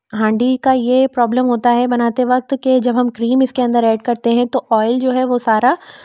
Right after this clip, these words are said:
हमारा रिड्यूस होता, हो जाता है हांडी में से। सारा जो ऑयल है वो डिसअपियर हो जाता है। तो उसकी भी ट्रिक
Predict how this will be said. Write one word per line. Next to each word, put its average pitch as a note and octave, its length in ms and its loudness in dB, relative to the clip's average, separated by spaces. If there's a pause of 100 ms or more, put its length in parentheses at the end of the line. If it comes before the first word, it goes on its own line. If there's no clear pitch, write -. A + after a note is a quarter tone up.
(200)
हमारा A#3 340 0
रिड्यूस G#3+ 460 -2
होता, G3+ 200 -2
हो G#3+ 200 0
जाता G3+ 300 -2
है A3 160 0
हांडी G3 320 -2
में F#3+ 120 -4
से। F#3+ 180 -6 (400)
सारा B3 360 2
जो C4 160 0
ऑयल B3+ 220 4
है C4 200 2
वो B3+ 260 2
डिसअपियर A3 540 -2
हो G3+ 100 -2
जाता F#3+ 280 -2
है। G3 180 -2 (300)
तो A#3+ 80 -2
उसकी C4+ 240 0
भी C#4 100 2
ट्रिक C4+ 220 -2